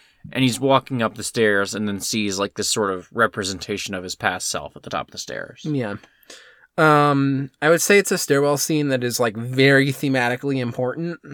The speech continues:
Speaker 1: Mm-hmm.
Speaker 2: Really landing on that, but you barely see the stairs.
Speaker 1: You could hardly see the stairs.
Speaker 2: You know that he's
Speaker 1: You
Speaker 2: going upstairs 'cause it was following him, but you do not see the stairs.
Speaker 1: Yes.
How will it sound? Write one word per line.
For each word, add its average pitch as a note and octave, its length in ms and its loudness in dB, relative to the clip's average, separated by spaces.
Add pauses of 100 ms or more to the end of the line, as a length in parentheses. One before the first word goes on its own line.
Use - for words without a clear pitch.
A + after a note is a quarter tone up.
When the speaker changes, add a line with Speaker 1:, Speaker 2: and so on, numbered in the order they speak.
(200)
Speaker 1:
Mm-hmm. C#3 440 2
Speaker 2:
Really F3 300 4
landing D#3 340 2
on C3+ 120 0
that, B2+ 280 -4
but B2 120 -6
you C#3 120 -6
barely C3 380 0
see G#2 160 -10
the D2 140 -16
stairs. - 320 -16
Speaker 1:
You D3 160 0
could C#3 200 2
hardly E3 640 2
see C#3+ 160 0
the A#2+ 100 -4
stairs. - 580 -2
Speaker 2:
You F3 160 4
know B3 100 8
that D4 80 0
he's G#3 200 2
Speaker 1:
You E3 40 -4
Speaker 2:
going D#3+ 240 4
upstairs A#2 420 -2
'cause A2+ 120 -8
it G#2+ 60 -6
was F#2 120 -12
following B2+ 400 -2
him, D#3+ 180 -2
but - 140 -4
you C#3+ 100 -6
do F3+ 140 -4
not E3+ 260 0
see C#3 340 -2
the A#2 120 -4
stairs. - 380 -12
Speaker 1:
Yes. - 640 -2